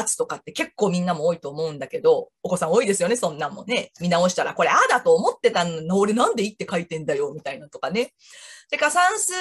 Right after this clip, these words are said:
がすごい多いのが、ちゃんとこれは速さの中で鶴亀算だって見抜けたと。見抜けたのに、計算間違いしたり、こっちで六って書いてんのに、こっちに五って写してたりとか。もうね、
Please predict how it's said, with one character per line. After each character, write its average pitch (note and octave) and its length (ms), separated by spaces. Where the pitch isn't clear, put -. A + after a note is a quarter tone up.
が D#4+ 120
す C#4+ 160
ご B3+ 420
い G#3+ 40
多 G3+ 40
い - 20
の E3+ 180
が、 C4 400
ち - 80
ゃ E4+ 100
ん E4+ 60
と C4+ 120
こ C4 120
れ C4 80
は C4+ 100
速 D4+ 240
さ A#3 100
の G3 100
中 F3 180
で D#3+ 100
鶴 C#4 220
亀 D4+ 240
算 G#3+ 240
だ A3+ 100
っ - 160
て G3 260
見 A3+ 160
抜 A#4 160
け - 120
た - 120
と。 - 180
見 C#4+ 140
抜 G#4 200
け F4 140
た D#4+ 180
の D#4 140
に、 F#4+ 340
計 C4 320
算 G#3+ 320
間 F#3+ 100
違 - 340
い - 20
し - 120
た - 120
り、 D#3+ 320
こ B3 120
っ B3 100
ち D#4+ 140
で A3+ 120
六 F#3+ 240
っ - 40
て - 200
書 F3+ 80
い D#3+ 120
て D#3 120
ん D3+ 40
の D3+ 60
に、 D#3 100
こ - 120
っ - 80
ち C4 160
に F#3+ 180
五 G#3+ 140
っ A#3+ 200
て F3 80
写 - 200
し - 100
て - 100
た - 120
り - 100
と - 120
か。 F3+ 260
も E3 140
う - 20
ね、 D3+ 360